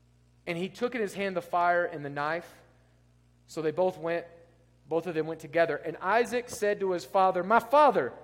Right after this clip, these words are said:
And he said, "Here I am, my son." And he said, "Behold, the fire and the wood, but where is the lamb, uh, for a burnt offering?"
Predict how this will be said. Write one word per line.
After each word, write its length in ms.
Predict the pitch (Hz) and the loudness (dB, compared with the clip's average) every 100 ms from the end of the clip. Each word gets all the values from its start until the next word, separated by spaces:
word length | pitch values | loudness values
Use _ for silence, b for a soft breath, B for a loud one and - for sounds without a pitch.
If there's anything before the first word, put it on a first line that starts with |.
| - | -14
And 80 | |
he 40 | 156 | -8
said, 180 | 156 139 | -6 -2
"Here 220 | 180 196 | 4 6
I 140 | 196 | 6
am, 200 | 185 151 | 6 2
my 80 | 143 | -4
son." 400 | 135 143 139 135 b b b b b b | -8 -6 -6 -8 b b b b b b
And 100 | - | -8
he 60 | 156 | -6
said, 220 | 151 160 | 0 0
"Behold, 800 | 156 165 240 208 143 - - - - | 0 8 12 12 8 0 -16 -18 -18
the 60 | |
fire 260 | - 196 190 | 0 4 6
and 80 | 175 | 4
the 60 | |
wood, 340 | 175 220 185 147 | 2 4 4 2
but 180 | 170 | 0
where 280 | 240 240 220 | 8 10 10
is 100 | 226 | 6
the 140 | - 190 | 6 4
lamb, 680 | 180 185 190 214 277 294 269 - - _ _ _ _ _ _ _ _ 175 | 6 6 6 6 4 0 -14 -20 -20 _ _ _ _ _ _ _ _ 2
uh, 260 | 170 175 | 6 6
for 260 | 175 208 202 | 4 6 6
a 40 | |
burnt 320 | 151 208 220 | 8 6 6
offering?" 500 | 196 220 226 254 294 | 6 4 6 0 0